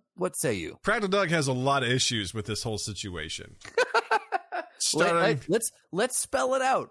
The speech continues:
Speaker 1: Let's take me through your thought
Speaker 2: starting
Speaker 1: process.
Speaker 2: with the whole process of just this idea of finding workarounds with sex. I knew a girl in college. Now, granted, let me, let me take this back. I don't know this, but the rumor was that this girl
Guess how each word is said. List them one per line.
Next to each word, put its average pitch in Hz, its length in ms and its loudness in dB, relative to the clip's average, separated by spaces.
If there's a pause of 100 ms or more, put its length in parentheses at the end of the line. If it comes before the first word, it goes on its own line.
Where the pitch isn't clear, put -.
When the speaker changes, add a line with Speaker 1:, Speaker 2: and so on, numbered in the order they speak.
Speaker 1:
Let's 151 220 -2
take 202 200 0
me 220 120 -6
through 226 200 -8
your 226 100 -2
thought 202 220 2
Speaker 2:
starting 240 360 4
Speaker 1:
process. 208 40 4
Speaker 2:
with 196 100 2
the 185 80 4
whole 170 180 2
process 147 720 0
of 113 360 -2
just - 420 -2
this 135 200 -2
idea 131 540 0
of 113 540 -2
finding 143 640 0
workarounds 107 920 -2
with 104 140 -6
sex. - 640 -6 (680)
I 139 140 2
knew 202 160 4
a 185 40 0
girl 180 280 2
in 147 80 0
college. 139 760 0 (520)
Now, 156 120 2
granted, 156 320 2
let 165 120 0
me, 156 80 -2
let 160 120 -2
me 151 60 0
take 139 160 0
this 120 100 -2
back. 123 140 0
I 139 80 2
don't 120 240 0
know 131 240 4
this, - 400 -2 (380)
but 131 180 0
the 127 140 2
rumor 156 440 4
was 90 440 0
that 110 160 -2
this 156 180 0
girl 123 500 0